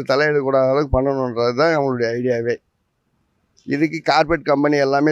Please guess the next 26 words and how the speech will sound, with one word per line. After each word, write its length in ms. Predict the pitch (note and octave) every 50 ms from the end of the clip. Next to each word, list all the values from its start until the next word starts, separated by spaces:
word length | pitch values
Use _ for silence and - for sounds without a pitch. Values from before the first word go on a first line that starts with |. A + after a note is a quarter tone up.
| C#3 -
துணையை 260 | C#3 C3+ C#3+ C#3+ C#3+ B2+ -
கையில் 260 | C3 C3+ C#3+ C3+ C3
வச்சுக்கிட்டு 460 | A#2+ - - A2+ G#2+ F#2+ - A2+ A#2+ B2+ C3 C3+ - - _ - -
மோடி 240 | B2+ C#3+ D#3+ D#3+ D#3 D3
இது 140 | C3+ B2+ B2+ C#3
ஒரு 60 | C#3 - A#2
பெரிய 180 | B2 B2 D3 C#3+ B2+ A#2+
அராஜகமாக 520 | A#2+ C3 C#3 C#3+ C3+ C#3 C3 B2 B2 A#2+ A#2+
தான் 140 | C3+ C3 A2+
செஞ்சுக்கிட்டு 360 | A#2 A#2 A#2 B2+ B2+ A2 G#2+ G#2+
இருக்காரு. 280 | F#2+ G2 E2+ E2 D#2+ - _ _ _ _ _ _ _ _ _ _ _ _ -
இது 100 | A2+ A2+ G#2+ C3
ஜனநாயக 420 | C3+ D3 F3 F3+ F3+ E3+ D#3+ D3+ C#3+ C#3+
நாடுன்னே 320 | C#3 C#3 C3+ C3+ C#3+ D3+ C#3+ D3
சொல்ல 160 | C3+ B2+ C3+ C#3
முடியாது. 240 | C#3 B2 A#2 A2 G#2+ G2+
இப்போ 140 | - - G2 F2 -
ஜனநாயக 360 | A#2 B2 C3 D3 D#3 D#3 D3+ D3 C#3+
நாடு, 160 | C#3 C#3 D3+ C3+ C3
ஜனநாயகம் 400 | C3 B2+ D3 D#3 D#3+ D3+ C#3+ C3+ C#3
இருக்கான்ற 480 | C#3+ B2+ - E3 D#3+ D3+ C3+ C#3 C#3 A#2+ - B2+
கேள்விக்குறியை 460 | D#3+ E3+ E3+ E3 D#3 C#3 C#3 C#3+ C#3 B2
உருவாக்கிட்டாரு. 560 | A#2+ C3 C3+ B2+ A#2+ A#2 G2 A#2 G#2+ G#2 F#2 - - - - - _ _ _ _ _ _ _ _ _ _ _ _ _ _ _ _ _ _ _ _ - -
அது 180 | A#2 C#3 D#3+ E3+
இன்னும் 200 | E3 E3+ D3+ A#2+ D3+
போகிற 220 | D#3+ F3+ F3+ F3